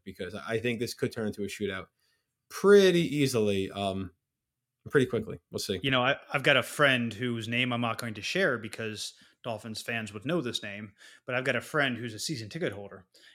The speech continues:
Speaker 2: and, uh, he's like, "Oh man,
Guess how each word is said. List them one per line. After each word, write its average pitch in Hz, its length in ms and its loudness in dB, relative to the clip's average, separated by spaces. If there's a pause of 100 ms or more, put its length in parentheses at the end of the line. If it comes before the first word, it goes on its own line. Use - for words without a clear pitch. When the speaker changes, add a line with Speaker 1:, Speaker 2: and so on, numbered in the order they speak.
(180)
Speaker 2:
and, 120 680 0
uh, 110 520 0 (540)
he's 120 460 -2
like, 113 240 -4
"Oh 127 140 2
man, 104 300 -8